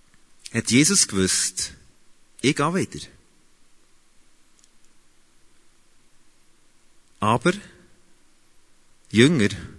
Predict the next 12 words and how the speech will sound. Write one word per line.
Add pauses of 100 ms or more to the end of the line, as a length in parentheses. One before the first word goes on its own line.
(920)
sagt
er
seinen
Freunden, (1300)
zwei
Sachen (1000)
lehre
ich
jetzt
euch
ganz (460)
bewusst.